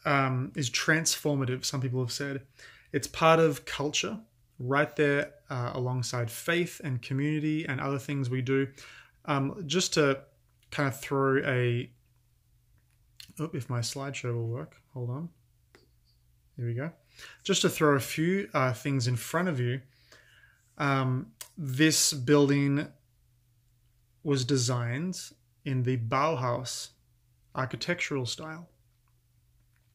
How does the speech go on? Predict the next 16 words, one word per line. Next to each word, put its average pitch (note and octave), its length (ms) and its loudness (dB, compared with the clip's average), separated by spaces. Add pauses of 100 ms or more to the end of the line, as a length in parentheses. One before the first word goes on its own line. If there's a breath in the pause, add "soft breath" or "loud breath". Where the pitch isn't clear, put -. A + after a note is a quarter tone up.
(120)
Actually, C3+ 300 0
I B2+ 40 0
think B2+ 120 0
this A#2+ 160 -2
is A#2 100 -2
where B2 360 0
the A#2+ 80 -2
Bauhaus A#2+ 680 -2 (420 loud breath)
architects B2 540 -4
were A#2 80 -10
trained. B2 480 -2 (580 loud breath)
And, C#3+ 440 6
um, C3+ 540 2 (1600)
the C#3 140 0
Bauhaus D#3 760 6
movement C3+ 580 0